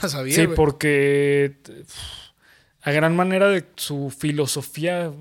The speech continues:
Speaker 2: es que, bueno, su, su devoción venía del sufrimiento, güey.
Speaker 1: Ujú.
Speaker 2: O sea, lo que, eh, María Te-, Ma-, María Teresa, este, pro-, profesaba era que por medio del sufrimiento te curas.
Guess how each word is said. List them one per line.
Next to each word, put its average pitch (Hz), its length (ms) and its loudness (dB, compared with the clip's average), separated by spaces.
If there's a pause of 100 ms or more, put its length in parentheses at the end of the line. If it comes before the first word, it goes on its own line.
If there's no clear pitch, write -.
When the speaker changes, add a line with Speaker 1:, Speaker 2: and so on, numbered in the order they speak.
Speaker 2:
es 151 100 -12
que, 165 100 -12
bueno, 147 300 -6
su, 135 460 -8 (320)
su - 180 0
devoción 160 720 2 (340)
venía 147 400 -2
del 160 180 2
sufrimiento, 135 640 -6
güey. - 140 -20 (320)
Speaker 1:
Ujú. 147 200 -12
Speaker 2:
O 131 80 -10
sea, 139 460 -2
lo 139 180 -6
que, 139 180 0 (340)
eh, 165 160 -14 (220)
María 151 280 -2
Te-, 165 360 -2
Ma-, 147 600 -10
María 151 320 -2
Teresa, 165 520 2
este, 131 580 -8 (480)
pro-, 143 200 -2
profesaba 147 680 -2
era 160 220 -2
que 156 340 -6 (220)
por 147 160 -4
medio 151 260 -2
del 180 100 -2
sufrimiento 156 640 -4 (520)
te - 100 -12
curas. 156 480 -2